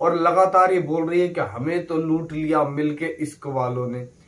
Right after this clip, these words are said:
भाई, कौन सा इश्क वाला होगा जो इसको लूटने आएगा? देखिए ना,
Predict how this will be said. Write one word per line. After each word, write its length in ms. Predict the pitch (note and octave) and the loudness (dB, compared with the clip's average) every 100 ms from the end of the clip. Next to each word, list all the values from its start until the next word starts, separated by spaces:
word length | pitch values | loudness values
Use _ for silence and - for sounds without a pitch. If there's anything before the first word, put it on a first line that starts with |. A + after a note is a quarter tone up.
| _ _ - | _ _ -8
भाई, 240 | - A#3 | 2 2
कौन 400 | A3+ A3+ A3 G#3+ | 2 2 4 2
सा 180 | A3 F#3+ | -2 -4
इश्क 240 | F#3+ - F#3 | -6 -8 0
वाला 320 | F3+ E3 D#3 | 2 4 2
होगा 340 | B2+ C3+ F#3+ | 0 -2 0
जो 140 | B3 B3 | 0 0
इसको 360 | A3+ A3+ A3+ | -2 -2 2
लूटने 500 | A3+ G#3 F#3+ G3 F3+ | 4 2 -4 -4 -2
आएगा? 460 | D#3+ A#2+ A2+ F#2 - - - _ _ _ _ _ | 0 0 -2 -8 -12 -20 -20 _ _ _ _ _
देखिए 300 | D3 E3 B3 | -4 2 4
ना, 160 | B3+ | 6